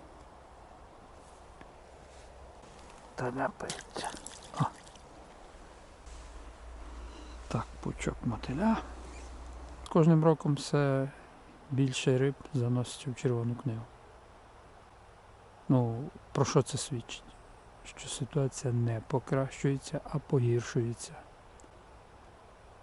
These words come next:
І тут ми всі винні. І риболови, які, попадаючи на хороший кльов,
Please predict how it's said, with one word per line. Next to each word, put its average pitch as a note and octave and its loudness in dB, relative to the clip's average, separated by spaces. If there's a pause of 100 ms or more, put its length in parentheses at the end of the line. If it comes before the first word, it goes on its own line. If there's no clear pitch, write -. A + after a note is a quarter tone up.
(420)
І A#2 -2 (260)
тут - 0 (560)
ми B2+ 4
всі B2 2
винні. A#2+ 0 (1400)
І C3 6
риболови, C#3+ 4 (360)
які, B2+ 0 (2000)
попадаючи B2+ 2
на A#2+ 2
хороший C3 2
кльов, B2 2